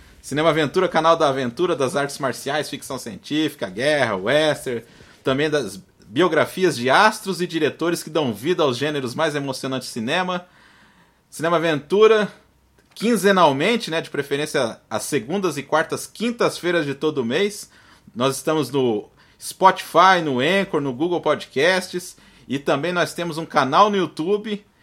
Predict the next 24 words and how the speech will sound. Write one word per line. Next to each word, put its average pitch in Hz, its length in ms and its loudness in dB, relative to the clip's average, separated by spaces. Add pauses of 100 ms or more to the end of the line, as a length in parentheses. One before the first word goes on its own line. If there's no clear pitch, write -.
(160)
e 139 100 0
um 175 60 2
perfil 180 460 4
no 196 40 0
Instagram, 156 420 0
então, 175 180 -6
por - 80 -18
favor, 151 280 -2
nos 151 180 -6
siga 156 340 -2
lá, 147 340 0 (420)
que - 100 -16
vai 131 280 0
estar 147 200 4
ajudando 143 340 0
muito 156 180 -2
a 127 80 2
gente. 180 420 -4 (680)
E 185 160 0
os - 320 0
correspondentes 202 1040 4
dessa 180 260 2
invasão 160 540 2
aqui 196 480 -2